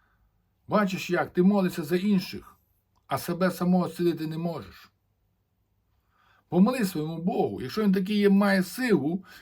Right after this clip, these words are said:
хай він тебе прямо зараз прийде і зцілить». Я намагаюся сказати: «Господи, Господи»,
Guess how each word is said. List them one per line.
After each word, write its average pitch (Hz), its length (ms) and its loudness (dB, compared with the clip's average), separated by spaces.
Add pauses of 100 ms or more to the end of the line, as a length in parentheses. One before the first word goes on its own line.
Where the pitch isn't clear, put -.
хай 240 200 0
він 220 80 0
тебе 226 140 4
прямо 208 300 2
зараз 190 360 2
прийде 214 320 -2
і 202 60 0
зцілить». 202 640 -2 (3500)
Я 120 120 -8
намагаюся 139 420 -4
сказати: 139 240 -10
«Господи, 147 600 -12 (680)
Господи», 175 840 -4